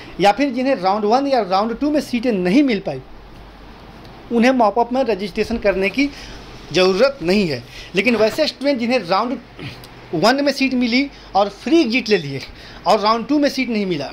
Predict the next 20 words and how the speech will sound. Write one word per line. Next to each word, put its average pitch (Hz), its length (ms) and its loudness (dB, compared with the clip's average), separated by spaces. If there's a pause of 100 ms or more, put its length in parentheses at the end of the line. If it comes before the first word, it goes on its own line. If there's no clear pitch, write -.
(560)
तो 285 160 4
भी 294 140 2
आप 233 220 0
मॉप 214 220 2
अप 226 120 -2
में 214 80 -6
रजिस्ट्रेशन 208 580 -4 (500)
नहीं 190 260 4
कर 233 140 2
सकते 226 300 -2
हैं, 254 60 2
आप 190 320 2
एलिजिबल 208 440 2
होंगे, 143 200 -4
फ्रेश 202 340 -4
रजिस्ट्रेशन 185 560 -4
की 214 100 -2
ज़रूरत 185 280 0
नहीं 180 120 2
पड़ेगी। 131 300 -4